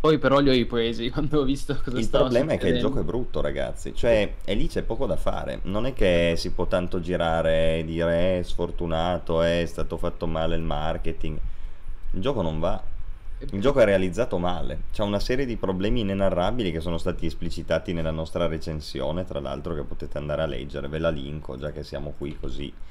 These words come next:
Speaker 2: siamo tutti sulla stessa barca. È una lunga recensione, tra l'altro molto approfondita, e faccio i complimenti al nostro caro autore.
Speaker 1: Giulio, grande Giulio.
Speaker 2: Assolutamente, Giulio.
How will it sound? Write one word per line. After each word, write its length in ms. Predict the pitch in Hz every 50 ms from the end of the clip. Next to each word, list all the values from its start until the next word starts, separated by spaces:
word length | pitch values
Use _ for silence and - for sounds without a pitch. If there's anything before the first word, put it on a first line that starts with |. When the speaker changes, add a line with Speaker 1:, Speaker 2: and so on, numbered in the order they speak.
| - - - - - - - - - - -
Speaker 2:
siamo 500 | - - 80 76 69 65 64 58 57 - - - - - - - -
tutti 240 | - 85 - 82
sulla 240 | 78 - - 73 71
stessa 600 | - - - 71 67 - - - 69 62 50 - - - - - -
barca. 600 | - 82 78 69 65 - - - - 73 71 73 - - - - - - - - - - - - - - - -
È 100 | 90 87
una 160 | 85 87 90
lunga 260 | 92 117 127 113 101
recensione, 540 | 85 87 85 - 95 85 80 - 104 107 95
tra 120 | - 85
l'altro 240 | 85 87 87 85 85
molto 240 | 82 87 87 - 104
approfondita, 680 | 85 78 92 85 - 87 82 82 87 90 - 104 80
e 60 | 73 76
faccio 240 | - 80 76 -
i 40 | 80
complimenti 600 | - 82 78 71 82 76 76 76 73 73 - 82
al 260 | 78 71 69 73 73
nostro 320 | 76 76 76 - 78 73 71
caro 200 | 80 76 80 82
autore. 520 | 82 76 - 76 71 82 90 92 - - -
Speaker 1:
Giulio, 560 | - 123 147 147 131 117 110 110 107 107 107 - - - -
grande 340 | 110 120 135 143 147 139 131
Giulio. 140 | 85 117
Speaker 2:
Assolutamente, 480 | 110 82 73 107 104 90 90 - 85 78
Giulio. 420 | 73 80 85 92 95 85 71 -